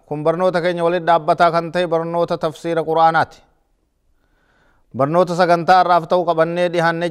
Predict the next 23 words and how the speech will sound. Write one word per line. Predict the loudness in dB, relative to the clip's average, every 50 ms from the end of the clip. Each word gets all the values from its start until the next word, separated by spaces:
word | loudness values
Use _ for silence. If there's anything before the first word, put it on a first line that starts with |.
| -4
jirraa. | -4 -4 -2 2 2 4 4 4
Hanga | 2 0 -2 -4 -4
dhuma | -2 -2 -4
sagantaa | -4 -2 -2 -4 -4 -2 0 0 0
keenyaatti | 0 -2 -4 -6 -4 -6 -6 -4 -4 -8
akka | -8 -6 -8 -8
nu | -4
hordoftan, | -4 -4 -4 -2 -4 -4 -4 -4 -8 -8 -6 -8 -12 -14 _ _
qaamaa | -14 -6 -4 -4 -2 -2 -2 -2
qalbiin | -2 -2 -4 -4 -6 -10 -10
akka | -10 -10
nu | -10 -6
jala | -4 -4 -4 -2 -2
deemtan | -4 -6 -6 -6 -10 -10 -6
jechuudhaan | -8 -8 -8 _ -8 -4 -2 0 0 0 -2 -6 -16 _ _ _ _ _ _ _ _ _ _ _ _ _ _ _ _ _ _ _ _ _ _ _ _ _ _ _ _ _ -2
asirraa | -2 -2 0 0 0 4 4 4 4
jaalalaa | 6 4 4 6 6 4 4 4 2
fi | 0 0
kabajaan | -2 -2 -2 0 0 0 -2 -2 -4
isin | -6 -4
afeerra. | -4 -2 -2 -2 -4 -4 -6 -10 -10 _ _ _ _ _ _ _ _ _ _ _ _ _ _ _ _ _ _ _ _ _ _ _ _ _ _ _ _ _ _ _ _ _ _ _ _ _ _ _ _ -4
Barnoota | 2 2 4 4 4 2 0 2 2 0
keenya | 0 0 -2 0 -2